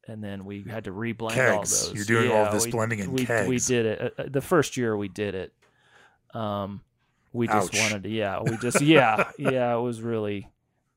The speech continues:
Speaker 1: stupid <laughs> to,
Speaker 2: Well,
Speaker 1: to do it that
Speaker 2: you
Speaker 1: way.
Speaker 2: gotta learn
Speaker 1: But
Speaker 2: some way, I
Speaker 1: y-,
Speaker 2: guess.
Speaker 1: yeah, yeah, that's exactly what we kinda wanted to do. We w-,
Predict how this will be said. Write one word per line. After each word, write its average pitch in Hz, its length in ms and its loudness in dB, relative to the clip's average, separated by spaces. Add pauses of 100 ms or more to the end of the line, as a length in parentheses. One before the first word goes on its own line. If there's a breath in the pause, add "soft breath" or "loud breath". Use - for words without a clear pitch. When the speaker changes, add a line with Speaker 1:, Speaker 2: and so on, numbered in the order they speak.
(140)
Speaker 1:
stupid 107 480 -8 (540 loud breath)
<laughs> - 160 -8
to, 277 100 6 (340)
Speaker 2:
Well, 220 180 0
Speaker 1:
to 139 80 2
do 139 200 4
it 131 120 4
that 110 220 4
Speaker 2:
you 117 60 2
Speaker 1:
way. 120 60 6
Speaker 2:
gotta 135 120 6
learn 131 200 8
Speaker 1:
But 110 80 6
Speaker 2:
some 139 240 2
way, 104 140 0
I 95 100 -2
Speaker 1:
y-, - 20 -4
Speaker 2:
guess. 120 300 -2
Speaker 1:
yeah, 147 520 8
yeah, 131 280 0
that's 135 280 -2
exactly 123 400 -4
what 104 120 -4
we 117 100 -4
kinda 113 280 -6
wanted 110 220 -6
to 110 60 -8
do. 110 240 -6
We 113 100 -6
w-, 113 140 -8